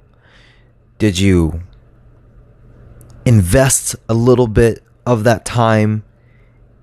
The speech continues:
into making a better you? Did you read? Did you listen to an audiobook? Did you listen to a podcast? Did you do anything to stretch yourself,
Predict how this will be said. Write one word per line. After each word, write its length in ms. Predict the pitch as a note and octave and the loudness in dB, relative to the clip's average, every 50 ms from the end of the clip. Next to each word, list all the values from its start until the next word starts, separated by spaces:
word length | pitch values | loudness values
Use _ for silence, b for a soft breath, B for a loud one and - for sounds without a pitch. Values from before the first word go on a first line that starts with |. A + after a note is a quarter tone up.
| _ | _
into 540 | - A#2 G#2+ - - A2 G2+ F#2 F#2 F2+ - - _ _ _ _ | -2 -2 0 2 0 2 2 2 -2 -4 -6 -10 _ _ _ _
making 560 | - B2 C3+ C#3 C3+ - - B2 A2+ A2 G#2 | 0 2 2 2 2 0 0 -2 -2 -2 -2
a 120 | - G#2 G#2 | -2 -4 -4
better 340 | E2+ - B2 A#2 A2 G#2+ G#2+ | -2 0 0 2 4 2 2
you? 380 | G2 F#2 A2 A2+ A#2 A#2 C3 C3 - _ _ _ _ _ _ _ _ _ _ _ _ _ _ _ _ _ | 2 2 2 2 2 2 -2 -6 -14 _ _ _ _ _ _ _ _ _ _ _ _ _ _ _ _ _
Did 160 | - G2+ F2 | -4 -4 -2
you 120 | F2 F2 E2 | -2 -2 0
read? 440 | F2+ A2 A2+ A2+ A2+ A#2+ B2 A#2+ b b b b b b - F#2+ | 2 2 2 2 2 0 -2 -4 b b b b b b -12 -4
Did 180 | - G2+ E2 | -4 -2 -2
you 100 | E2+ F2 | -2 -4
listen 380 | D2+ D#2+ G#2 A2 - - A2 G#2 | -2 0 0 0 0 -2 -4 -6
to 160 | - - F2 F2 | -4 -4 -4 -4
an 60 | D2+ | -4
audiobook? 680 | - G2 G2+ G#2+ G#2+ G#2+ G#2 F2 E2 G#2+ G#2 G2+ - - - B B B B B B - | -2 -2 0 2 2 2 0 2 2 2 2 2 0 -4 -14 B B B B B B -8
Did 120 | G2+ F2 | -6 -4
you 80 | F2 F2+ | -2 -2
listen 240 | G#2 G2 - G2+ F#2 | -2 -2 -2 -4 -6
to 160 | - F#2 F2 | -4 -4 -6
a 40 | D#2 | -4
podcast? 920 | - - - A2 G2+ G2+ G2+ - - A2 G2 F#2+ F#2+ F#2+ - - - - - - _ _ _ _ _ _ _ - _ _ _ _ - _ B B B B B B B B B | -4 -4 -2 0 0 0 -2 -2 -2 0 2 2 2 0 -2 -8 -12 -16 -20 -20 _ _ _ _ _ _ _ -20 _ _ _ _ -20 _ B B B B B B B B B
Did 240 | - G2 G2 F2+ E2 | 0 0 2 2 2
you 460 | F#2+ F#2+ F#2+ F#2 F2 E2+ E2 D#2+ D#2+ D#2 - - _ _ - _ _ _ _ _ _ - - - - - - - - | 2 2 4 4 4 4 2 0 -2 -6 -10 -16 _ _ -20 _ _ _ _ _ _ -20 -20 -20 -20 -20 -20 -10 -2
do 180 | - G#2+ - - - | -2 -2 -2 0 0
anything 640 | B2 C3+ B2+ G#2+ F#2+ - F#2+ E2+ D#2+ D#2 D#2 D2+ D2+ - - _ _ _ _ _ _ _ _ _ _ _ _ _ _ _ _ _ - _ - - - - - - - B B B B B B B B B | 2 2 2 2 2 0 0 0 0 -4 -6 -8 -10 -14 -20 _ _ _ _ _ _ _ _ _ _ _ _ _ _ _ _ _ -20 _ -20 -20 -20 -20 -20 -20 -20 B B B B B B B B B
to 100 | - - | -2 0
stretch 400 | - - - - C3+ B2+ B2+ - | 0 0 0 2 2 2 2 2
yourself, 720 | - B2 - - B2 A#2 A#2 A#2 A#2 - - - - - | -2 -2 0 2 2 2 2 2 0 -4 -10 -18 -20 -20